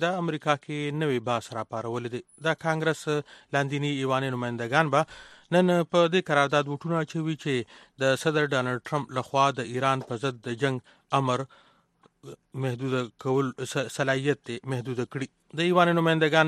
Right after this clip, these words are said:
سپیکرې نینسي پیلوسي چې تعلق یې د مخالفه ډلې ډیموکراټک ګوند سره دی،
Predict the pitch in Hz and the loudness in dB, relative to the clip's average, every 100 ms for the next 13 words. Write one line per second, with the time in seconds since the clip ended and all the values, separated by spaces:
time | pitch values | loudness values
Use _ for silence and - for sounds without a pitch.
0 | 147 - 143 165 151 - - _ 143 139 | 2 -6 -2 0 0 -4 -18 _ -2 -2
1 | - 139 143 156 156 160 147 139 120 - | -2 0 2 2 0 -6 -6 -4 -6 -8
2 | - _ - 131 147 - 147 135 127 - | -20 _ 4 4 4 0 0 0 -2 -4
3 | 123 156 135 135 139 131 127 117 131 123 | -6 -4 -4 0 0 -2 -2 -2 -4 -4
4 | 127 - 123 139 180 - 170 160 | -8 -14 -2 4 4 4 0 0